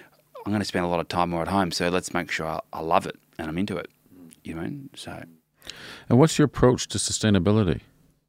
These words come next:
Speaker 1: You know, it's, sustainability for me is a, it's, it's almost like a value that you have that's intrinsic, and how do you personalize sustainability for me as a person and for all the employees in, for the business, and also structurally within the business. So,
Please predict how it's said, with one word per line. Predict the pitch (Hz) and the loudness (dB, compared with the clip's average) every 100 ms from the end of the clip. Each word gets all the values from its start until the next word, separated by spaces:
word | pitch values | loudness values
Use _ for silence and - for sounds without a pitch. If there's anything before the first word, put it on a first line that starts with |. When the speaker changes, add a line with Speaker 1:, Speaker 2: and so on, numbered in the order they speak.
| - | -4
Speaker 1:
You | 107 | 2
know, | 95 - - | 2 2 -4
it's, | 80 113 | -6 -4
sustainability | - 147 180 135 | 2 4 6 2
for | 104 | 2
me | 101 92 | 0 0
is | 92 92 | 0 -2
a, | - | -2
it's, | 98 - | -4 -6
it's | 101 | -2
almost | 127 151 143 | 2 4 2
like | 131 | -2
a | |
value | 90 85 92 92 98 101 | -4 0 4 4 4 0
that | 92 | -2
you | 90 | -6
have | - - 82 82 85 | -8 -4 0 -2 -2
that's | 87 - | -6 -4
intrinsic, | 85 - 95 87 85 | -6 -2 -2 -2 -6
and | 85 | -6
how | - 98 | -2 -2
do | 98 | -2
you | 95 | -4
personalize | - - 90 95 - 87 87 85 - | -8 -4 -2 -2 -2 -4 -4 -6 -8
sustainability | - 82 85 85 82 85 - - _ | -8 -8 -6 -8 -10 -12 -16 -20 _
for | - 90 85 | -8 -4 -2
me | 82 87 | 0 -2
as | 87 | -2
a | - | -6
person | - 92 - - | -4 -4 -4 -6
and | - 90 | -6 -6
for | - | -4
all | - 87 87 | -2 -2 -2
the | 87 | -4
employees | 82 - 82 85 80 | -6 -6 -6 -4 -6
in, | 85 - | -10 -12
for | 85 | -10
the | 82 | -10
business, | 87 82 95 - - - | -8 -6 -6 -6 -16 -4
and | 90 | 0
also | 92 - 85 | 0 0 -2
structurally | - - - - 90 | 0 0 0 -4 -4
within | 80 80 | -4 -10
the | 76 | -12
business. | 73 - - | -12 -10 -6
So, | - | -2